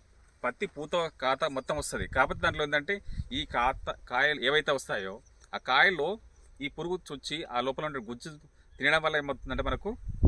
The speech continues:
మనకు నష్టం అనేది, భారీగా నష్టం వస్తూ ఉంటది. For ఎగ్జాంపుల్కు ఇక్కడ మనకు వచ్చేసి ఈ నాలుగు చెక్కలు ఏవైతే ఉంటాయో, so ఆ నాలుగు కాస్త మనకు రెండే, రెండే రావడం జరుగుతూ ఉంటుంది. అంటే దీనివల్ల ఒక కాయలోనే మనకు రో-,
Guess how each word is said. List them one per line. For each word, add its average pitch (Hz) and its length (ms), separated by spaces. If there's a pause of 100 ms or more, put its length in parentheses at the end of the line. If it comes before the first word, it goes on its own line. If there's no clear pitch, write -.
(140)
మనకు - 240
నష్టం 165 220
అనేది, 135 220
భారీగా 147 420
నష్టం 135 280
వస్తూ 113 280
ఉంటది. 92 200 (340)
For 113 140
ఎగ్జాంపుల్కు 175 580 (380)
ఇక్కడ 143 160
మనకు 135 280
వచ్చేసి 165 340 (600)
ఈ 147 120 (120)
నాలుగు 170 300 (760)
చెక్కలు 156 320
ఏవైతే 147 300
ఉంటాయో, 117 300 (840)
so - 80 (180)
ఆ 127 40 (100)
నాలుగు 165 280
కాస్త 156 220 (200)
మనకు 131 160
రెండే, 147 200 (260)
రెండే 147 140
రావడం 139 260
జరుగుతూ 120 320
ఉంటుంది. - 300 (120)
అంటే 139 100
దీనివల్ల 156 600 (340)
ఒక - 160
కాయలోనే 190 380
మనకు 190 220
రో-, 160 260